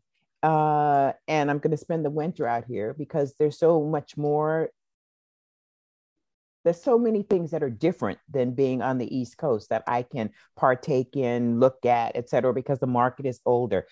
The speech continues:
So here now we're ahead of the game. Although I noticed the icann was on the East Coast. I saw it in New York somewhere, but they're beverages. Like, there are a lot of beverages that are here, and there are a lot of processes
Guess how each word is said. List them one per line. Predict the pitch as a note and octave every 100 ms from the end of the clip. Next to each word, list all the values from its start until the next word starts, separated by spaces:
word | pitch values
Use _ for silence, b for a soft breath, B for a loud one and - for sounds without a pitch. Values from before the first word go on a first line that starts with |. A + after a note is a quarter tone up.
| b b
So | - E3+
here | D#3 A3+ G#3+ G#3+
now | F#3 D#3 D#3
we're | D3+ D#3+ D3+ D#3 b b _ -
ahead | C#3 F3+ G3+
of | F#3+
the |
game. | D#3 D3 C#3 C3+ C3 C#3 _ _ _ _ _ _ _ _ _ _
Although | C#3 C#3+ C#3
I | C3+ C3
noticed | C3+ C3+ C#3+ - -
the | B2+ B2+ A2+ -
icann | B2 C#3 - D3 A#2
was | A2+ G#2+
on | A2 A2
the | G2+ G#2+
East | G2 -
Coast. | A#2+ F#2+ -
I | F#2 F2+
saw | - A#2 G#2+
it |
in | A2 G2+
New | G#2+
York | G#2+ G#2+ -
somewhere, | A2+ G2+ F2+ F2+ - b b -
but | C#3 B2+ - _ _ _
they're | D#3 D#3+
beverages. | C#3+ C#3 F3+ F3 D3+ G2 G2 -
Like, | A2+ -
there | B2+ A#2
are |
a | A#2+
lot | C3+ E3+
of | F3+
beverages | D3 D3+ D#3+ D#3+ B2+ A#2+
that | A#2+ A2+
are | A2+
here, | A#2 A#2+ B2+
and | B2 B2+
there | B2
are | A#2+
a |
lot | A#2 A#2 B2 C3+
of | C3 - _
processes | - E3+ F3 F#3+ - B2+ - A#2+ A#2 B2 B2